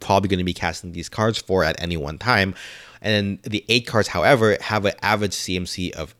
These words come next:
eight. So I'm essentially getting a four mana bonus, uh, from the effects versus what I'm, uh, essentially, if either, depending on your perspective, either a four mana, mana bonus on Yuriko's ability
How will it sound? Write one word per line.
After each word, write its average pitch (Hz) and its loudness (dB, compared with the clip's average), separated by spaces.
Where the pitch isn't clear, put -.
eight. 104 0
So - -2
I'm 117 2
essentially 131 -2
getting 110 2
a 71 -10
four 123 2
mana 98 0
bonus, 92 -2
uh, 87 0
from 98 -2
the 95 -2
effects 98 -4
versus 98 -2
what 92 0
I'm, 90 -2
uh, 101 -2
essentially, 135 -2
if 113 0
either, 147 0
depending 127 2
on 156 2
your 135 0
perspective, 98 0
either 117 6
a 107 6
four 139 2
mana, 113 0
mana 101 0
bonus 104 2
on 98 0
Yuriko's 92 -2
ability 110 0